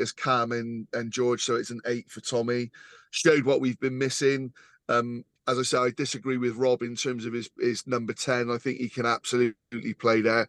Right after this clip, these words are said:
but it's a different style to, to, to Alex Scott, as I said. But yeah, I thought it was a great comeback from Tommy and showed what we've missed.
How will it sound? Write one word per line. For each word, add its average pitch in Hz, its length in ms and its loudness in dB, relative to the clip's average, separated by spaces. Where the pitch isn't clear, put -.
but 120 140 6
it's 107 100 2
a 117 60 2
different 123 480 0
style 117 380 2
to, 107 280 -2
to, 107 200 -4
to 127 100 0
Alex 107 260 -2
Scott, 113 220 0
as 98 80 -6
I 107 40 -8
said. 107 300 -2
But 110 200 0
yeah, 123 160 4
I 120 40 4
thought 123 180 4
it - 20 4
was 117 120 0
a 127 60 2
great 127 320 2
comeback 113 380 -2
from 110 180 -10
Tommy 113 460 -2
and 113 100 0
showed 135 260 6
what 131 120 8
we've 127 160 0
missed. 143 500 0